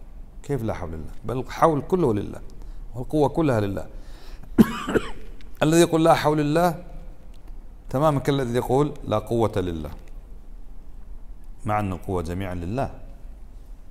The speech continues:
وبعضهم يقول: "لحوا"، هذه إلهي كنز من كنوز الجنة، ولا تفي-، لحوا، إيش لحوا؟ إيش معناها؟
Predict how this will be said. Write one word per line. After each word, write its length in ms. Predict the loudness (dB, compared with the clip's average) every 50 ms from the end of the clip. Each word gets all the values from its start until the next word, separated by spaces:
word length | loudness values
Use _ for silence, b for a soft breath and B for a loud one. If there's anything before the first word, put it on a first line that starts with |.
| -14 -14 -14 B B B B B B B B
وبعضهم 300 | 2 6 8 8 8 6
يقول: 260 | 4 2 2 2 4 4
"لحوا"، 760 | 4 2 2 0 2 2 4 4 2 2 0 0 -2 -4 -6 -8 -8 -10 -14 -14 -12 -14 -12 -8
هذه 260 | -6 -4 -2 -2 0
إلهي 220 | 2 2 2 2
كنز 240 | 2 2 0 0 0
من 120 | -2 -2
كنوز 180 | -2 -2 -2 -2
الجنة، 320 | 0 0 0 0 0 -2 -4 -6 -10 -12 -12 -12 -12 B B B B B B B B B B B B B B B B -2
ولا 160 | 2 2 4 4
تفي-، 580 | 2 -2 -6 -6 -8 -10 -12 -12 -12 -10 -4
لحوا، 480 | 0 0 0 0 0 0 0 2 2 2
إيش 220 | 2 0 2 0
لحوا؟ 400 | 0 0 0 0 0 0 0 0
إيش 180 | -4 -6 -2 0
معناها؟ 380 | 0 2 2 2 0 0 -4